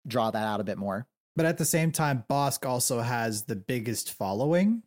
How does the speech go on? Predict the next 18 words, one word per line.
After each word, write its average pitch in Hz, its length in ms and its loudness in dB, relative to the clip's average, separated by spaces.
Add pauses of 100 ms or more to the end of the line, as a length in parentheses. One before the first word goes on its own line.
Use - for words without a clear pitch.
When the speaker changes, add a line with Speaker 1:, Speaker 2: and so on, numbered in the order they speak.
(380)
Speaker 2:
uh, 120 300 0
due 117 140 -2
to 120 80 -4
the 117 80 -2
fact 127 220 -2
that - 100 -12
he's 127 120 0
shown 113 280 0
up 107 260 -4
in 110 220 -2
the 104 80 -2
Clone 117 320 -2
Wars 104 260 -2
animated 104 400 -2
series 104 320 -4
already. 104 460 -4 (260)
Speaker 1:
Well, 156 280 8
and 196 360 4